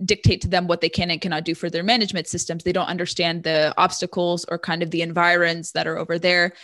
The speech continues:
So I try to give undue attention to that perspective. But going back to the trophy conversation, 'cause I was kind of going on a tangent,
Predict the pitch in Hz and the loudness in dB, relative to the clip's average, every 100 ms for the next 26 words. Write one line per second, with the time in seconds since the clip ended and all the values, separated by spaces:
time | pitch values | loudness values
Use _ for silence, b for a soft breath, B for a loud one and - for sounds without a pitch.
0 | B B B - 196 196 262 240 208 196 | B B B 0 0 2 0 2 2 2
1 | - 190 202 190 190 185 185 175 - 180 | 0 2 2 2 2 2 -2 -4 -6 -2
2 | - 180 180 180 175 170 165 - 180 - | 0 0 0 -2 -4 0 0 0 -6 -2
3 | 160 160 - 165 165 - 175 - 220 220 | -2 -2 -2 -2 -2 0 0 4 4 4
4 | 196 - 180 170 170 - - 226 214 185 | 2 0 0 0 -2 -10 0 4 6 6
5 | 165 160 - - 170 170 151 165 170 165 | 2 2 -2 -6 -4 -4 -4 -4 -4 -6
6 | 170 - 180 160 165 165 160 151 - 165 | -6 -4 -4 0 2 0 -2 0 2 2
7 | 160 - | -2 -6